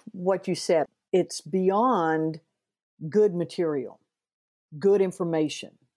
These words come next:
We can have a book that is filled with good information.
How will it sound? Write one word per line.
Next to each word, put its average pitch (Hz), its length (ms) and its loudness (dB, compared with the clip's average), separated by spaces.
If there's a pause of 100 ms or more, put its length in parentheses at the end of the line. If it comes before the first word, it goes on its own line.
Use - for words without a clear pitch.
(340)
We 240 220 2
can 208 160 0
have 226 280 0
a 208 60 2
book 180 680 0 (400)
that 175 220 2
is 143 220 -2 (280)
filled 277 460 2 (440)
with 190 320 0
good 196 180 2
information. 151 800 -8